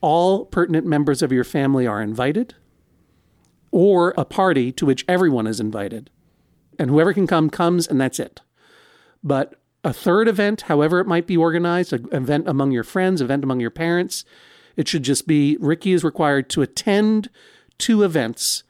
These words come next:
one the most personal, one the second most personal. And the third or the fourth or the fifth or the sixth among friends, among family, lunch with your mom, uh, hiking with your pals,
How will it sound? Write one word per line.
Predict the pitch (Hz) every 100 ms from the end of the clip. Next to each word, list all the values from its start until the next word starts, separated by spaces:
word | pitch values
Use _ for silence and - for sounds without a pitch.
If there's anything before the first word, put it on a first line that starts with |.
| _ _
one | - 143 180 175
the |
most | 151 165 180 -
personal, | 180 - 185 170 165
one | 143 143 135
the |
second | - - 160 139 107
most | 101 85 -
personal. | 135 101 147 107 - - - _
And | 143 135
the |
third | - 185 175 196 208 -
or | 160 135
the |
fourth | 135 185 180 175 -
or | 143
the | 127
fifth | - 170 -
or | -
the | 131
sixth | 127 208 185 -
among | - 127 123
friends, | 202 190 185
among | - 131 123
family, | 202 175 180 170 - - - -
lunch | 180 196
with | 185 -
your | 147
mom, | 185 208 202 196 185 - _ _ _ -
uh, | 143 139
hiking | 196 196 190 180
with | 165
your | 151 143
pals, | - 175 190 190 185 175